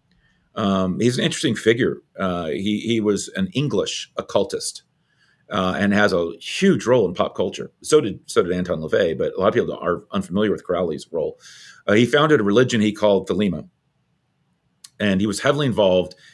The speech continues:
in attempted sorcery and magic and, and what would be, uh, termed modern paganism. Uh, he had a much simpler set of beliefs, and it was largely boiled down to one sentence:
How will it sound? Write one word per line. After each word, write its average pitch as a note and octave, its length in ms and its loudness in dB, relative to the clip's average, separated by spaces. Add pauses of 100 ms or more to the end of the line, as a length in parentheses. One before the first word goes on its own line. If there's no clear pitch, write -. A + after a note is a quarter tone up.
(120)
in G2+ 140 2
attempted G2+ 580 0
sorcery G2+ 580 0
and E2 160 -4
magic G2 580 -4
and, E2 220 -8
and F2+ 220 -4
what F#2+ 180 0
would F#2+ 140 -4
be, D#2+ 280 -8 (440)
uh, E2+ 60 -4
termed F#2 320 -4
modern F#2 460 -2
paganism. F2+ 640 -8 (680)
Uh, F#2 420 0 (240)
he - 140 2
had D#3 100 8
a A#2+ 80 6
much B2+ 320 0
simpler D3 400 0
set B2 300 2
of G2 120 -2
beliefs, F#2 560 0
and F2+ 80 -4
it E2+ 40 -8
was E2+ 120 -12
largely G#2 320 0
boiled F#2+ 300 0
down F#2+ 240 -2
to F2+ 200 -6
one F#2+ 320 -4
sentence: - 640 -6